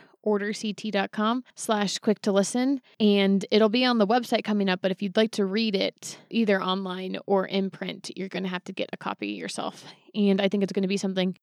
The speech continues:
really interesting and hopefully open up a larger discussion, um, in the Christian world about these particular issues. So I'm really excited that this particular piece is coming out. Get it at order C T dot com slash quick to listen. All right, Mark,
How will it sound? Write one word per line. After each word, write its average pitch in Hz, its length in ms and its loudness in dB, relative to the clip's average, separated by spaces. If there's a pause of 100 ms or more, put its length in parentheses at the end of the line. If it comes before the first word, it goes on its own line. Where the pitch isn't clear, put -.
(120)
really 262 240 6
interesting 233 440 -2
and 233 100 0
hopefully 196 340 0
open 196 260 2
up 185 120 -2
a 196 40 -2
larger 185 500 2 (160)
discussion, 190 960 0
um, 190 240 0
in 214 180 0
the 202 80 2
Christian 202 640 0
world 190 360 -2
about 208 280 -4
these 202 140 -4
particular 185 400 -2
issues. - 380 -6
So - 300 -8
I'm 208 100 -2
really 202 120 -2
excited 196 380 0
that 202 140 -4
this 208 140 -4
particular 190 500 0
piece - 360 -4 (100)
is 196 260 0
coming 190 360 -4
out. 185 400 -8 (180)
Get 208 140 -8
it 220 160 -2
at 208 140 -4
order 208 300 0
C 202 200 -2
T 214 140 -4
dot 196 200 0
com 220 400 2 (100)
slash - 480 -6
quick 190 200 -4
to 190 100 -6
listen. 185 440 -8 (200)
All 262 120 4
right, 208 440 -2 (140)
Mark, 233 380 0